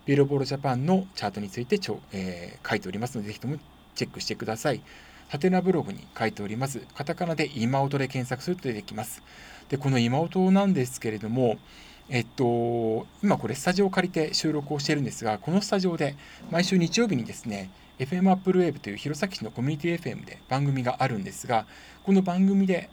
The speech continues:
え、実はあの、九月四日にビーファーストの特集を行いまして、えー、その翌日にその、えー、特集振り返りを書いたところですね、非常に多くのリアクションをいただきました。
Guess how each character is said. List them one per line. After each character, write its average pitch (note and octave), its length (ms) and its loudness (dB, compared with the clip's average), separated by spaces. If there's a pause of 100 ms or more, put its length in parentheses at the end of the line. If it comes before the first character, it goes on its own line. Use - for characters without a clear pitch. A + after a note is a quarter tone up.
(120)
え、 A#2+ 80 -6
実 C#3+ 240 -6
は G#2+ 140 2
あ G2+ 40 -4
の、 - 220 -12
九 E3+ 100 0
月 D3+ 220 -2
四 G2 100 -6
日 B2 220 -4
に A#2+ 140 2
ビ D3 140 -4
ー - 40 0
フ C4 80 0
ァ C4+ 60 4
ー - 20 -6
ス - 80 -8
ト - 80 -8
の G#2+ 100 -8
特 - 180 -10
集 B2+ 140 -4
を A2 100 -2
行 B2+ 120 -6
い A#2+ 160 0
ま B2+ 140 -4
し - 60 -8
て、 F#2 160 -10 (460)
え B2+ 280 0
ー、 A#2 40 -4
そ - 80 -6
の D3+ 80 2
翌 C#3 200 0
日 A#3 200 0
に G3+ 200 2 (440)
そ E3+ 80 -4
の、 D3+ 260 2
え A#2 180 2
ー、 - 20 -2
特 A2+ 200 -6
集 F#3 120 0
振 F3 160 -2
り F#3+ 100 2
返 G#3 220 4
り F#3+ 140 -2 (360)
を C#3+ 100 -8
書 G3 100 4
い G3 60 6
た F#3+ 60 -8
と G#2+ 120 -6
こ G#2 120 -12
ろ G#2 80 -8
で G2+ 100 -10
す - 100 -14
ね、 G#2+ 260 -4 (140)
非 C#3+ 100 0
常 E3 100 4
に G3 120 8
多 A#3 80 4
く E3+ 120 -6
の A2+ 60 0
リ A2 140 -2
ア A#2 80 -2
ク - 80 -6
シ - 80 -4
ョ - 20 0
ン - 20 0
を - 40 0
い - 20 -2
た B2+ 80 -2
だ B2 80 0
き B2 100 -8
ま B2+ 120 0
し - 60 -4
た。 - 140 -4